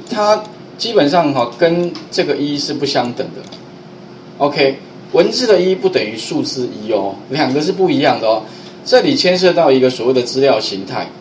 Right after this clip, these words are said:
这个资料形态哦，其实跟资料库也很有关系啊。资料库里面呢，一样会有资料形态，也就是说你在制定那个资料库资料表的时候呢，他会问你说，你，哎，你这个栏位里面要放哪一种类型的资料啊？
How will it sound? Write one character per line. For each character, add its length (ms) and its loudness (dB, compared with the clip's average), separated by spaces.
这 80 2
个 80 6
资 180 2
料 140 4
形 280 0
态 240 0
哦， 240 -6
其 160 -2
实 100 -2
跟 180 2
资 160 -2
料 220 4
库 240 -2
也 140 0
很 80 -2
有 100 -2
关 260 -4
系 80 -8
啊。 100 -2
资 140 0
料 160 4
库 200 4
里 120 0
面 220 2
呢， 180 -2
一 140 -2
样 220 4
会 120 4
有 80 6
资 180 -2
料 160 6
形 240 -6
态， 240 -6
也 160 2
就 100 6
是 100 0
说 160 4
你 100 2
在 300 2
制 180 -2
定 260 2
那 80 2
个 140 0
资 160 -2
料 240 6
库 140 4
资 160 -2
料 160 4
表 300 -2
的 100 -4
时 160 -4
候 140 2
呢， 120 -4
他 80 -2
会 140 4
问 160 8
你 100 2
说， 160 -2
你， 180 0
哎， 160 -4
你 80 0
这 140 2
个 80 -2
栏 240 0
位 120 2
里 80 -4
面 120 -2
要 100 2
放 360 -2
哪 120 -4
一 60 0
种 180 -2
类 160 6
型 220 -2
的 80 -6
资 160 -6
料 240 6
啊？ 240 -2